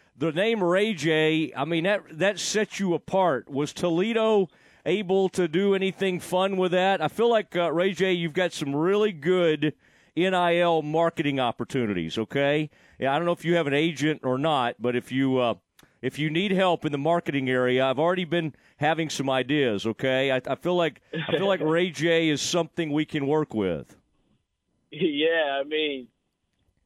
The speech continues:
Speaker 2: I wouldn't say necessarily Toledo had a whole bunch to do with it. I mean, that's kind of been what I've been going by since I was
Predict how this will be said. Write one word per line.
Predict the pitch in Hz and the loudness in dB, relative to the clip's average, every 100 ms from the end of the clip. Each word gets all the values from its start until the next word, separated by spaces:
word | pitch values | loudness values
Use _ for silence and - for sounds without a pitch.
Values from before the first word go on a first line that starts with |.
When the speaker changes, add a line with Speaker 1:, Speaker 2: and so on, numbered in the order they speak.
| - | -6
Speaker 2:
I | 165 | -2
wouldn't | 190 165 151 | 0 0 -2
say | 156 143 | -6 -2
necessarily | 139 135 139 131 123 123 | -2 -4 -4 -2 -2 -6
Toledo | 123 131 131 127 123 | -8 -6 -4 -4 -2
had | 127 127 120 | -2 -4 -4
a | 117 | -4
whole | 131 123 | -4 -4
bunch | 127 127 - | -8 -10 -10
to | 127 117 | -10 -6
do | 120 123 | -2 -2
with | 120 - | -2 -2
it. | 120 120 | 0 -2
I | |
mean, | 120 123 | -6 -6
that's | 139 - | -6 -2
kind | 147 | -4
of | 127 120 | -2 -4
been | 127 123 123 _ _ _ | -4 -4 -12 _ _ _
what | 131 127 | -4 -2
I've | 131 127 | -2 -2
been | 131 127 | -8 -6
going | 131 135 131 | -4 -2 -4
by | 127 127 127 127 _ _ - | -2 0 0 -2 _ _ -12
since | 135 117 _ _ _ _ _ _ _ _ 120 | -10 -10 _ _ _ _ _ _ _ _ -4
I | |
was | 131 | -4